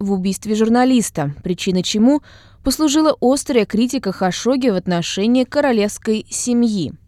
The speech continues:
Сенатор Пейн заявляет, что Австралия говорила с саудовским послом в Канберре, так же, как и австралийский посол в Саудовской Аравии Ридван Джатвад поднял этот вопрос с саудовским правительством.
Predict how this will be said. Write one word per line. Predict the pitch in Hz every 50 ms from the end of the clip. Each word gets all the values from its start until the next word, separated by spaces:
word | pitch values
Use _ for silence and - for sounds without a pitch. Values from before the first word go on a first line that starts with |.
| _ - _ _ _ _
Сенатор | - - 262 269 349 359 - 330 294
Пейн | - - 269 285 320 339 349 339 262
заявляет, | 220 214 202 190 180 185 208 233 247 220
что | - - 196 190
Австралия | 185 - - 254 262 269 262 254 240
говорила | 214 208 214 220 214 214 208 202 220 240 247 208
с | -
саудовским | - - 190 185 196 185 185 170 - - 196 180 175
послом | - 180 180 - - 190 180 175 170
в | -
Канберре, | - - 185 180 190 175 170 202 220 254 269 294 294 277 - - - - - - - _ - -
так | - 320 349 349
же, | 311 -
как | 311 294 - -
и | - 269 - -
австралийский | 277 277 269 - - 302 294 294 262 233 202 185 165 - - 175
посол | - - 175 175 - - 190 180 170 - _
в | -
Саудовской | - - 202 196 185 185 160 170 165 - - - 185
Аравии | - 185 185 180 196 214 247 262 277 277 269 254 - -
Ридван | - 202 202 208 196 190 180 190 180 175 175 - - -
Джатвад | 185 175 190 190 202 220 - - 285 311 - - - - - - - - - - _ - -
поднял | - 330 285 311 311 277 -
этот | - 226 220 214 -
вопрос | 196 196 190 - 202 220 233 247 - -
с | -
саудовским | 247 - - 285 269 233 202 190 180 - - - 202 202 190 - -
правительством. | - 233 226 208 196 151 - 156 143 - - 147 139 - -